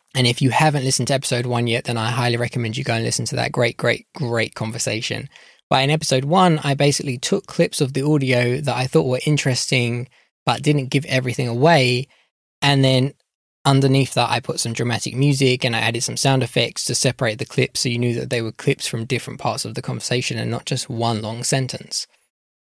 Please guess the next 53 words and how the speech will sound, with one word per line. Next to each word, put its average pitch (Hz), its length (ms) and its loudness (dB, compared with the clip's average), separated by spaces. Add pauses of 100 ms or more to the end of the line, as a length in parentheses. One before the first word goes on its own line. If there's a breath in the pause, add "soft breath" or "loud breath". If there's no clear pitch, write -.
(420)
And 139 140 4
I 170 40 6
was 180 100 4
gonna 180 160 4
do 185 100 4
that 156 160 2
here, 127 340 6
and 127 120 2
then 139 100 6
I 139 80 6
heard 143 160 4
this 180 180 2
episode, 127 460 0
and 127 100 -2
so 135 120 2
I 123 100 2
changed 151 340 2
it 113 40 0
up, 113 260 -2
and 117 80 -4
I 117 60 -4
was 123 120 -6
like, - 160 -6
"Right, 113 260 0 (280 loud breath)
what 170 220 2
is 165 140 2
the 151 80 0
most 147 380 4
interesting 143 520 0
thing 117 420 -2 (100)
that 120 200 2
Austin 131 300 2
talks 123 220 -2
about 113 340 2
in 120 140 -2
this 113 120 -4
podcast 123 440 0
episode?" - 420 -8 (460)
And 123 160 2
of 120 100 -4
course, 135 260 2
it - 140 -6
was 127 160 0
the - 80 -6
fact - 380 -2
that - 240 -2
within 123 280 2
three 131 260 4
weeks 120 220 0
of 123 120 -6
launching 131 260 -4
the 127 60 -2
show, 113 420 0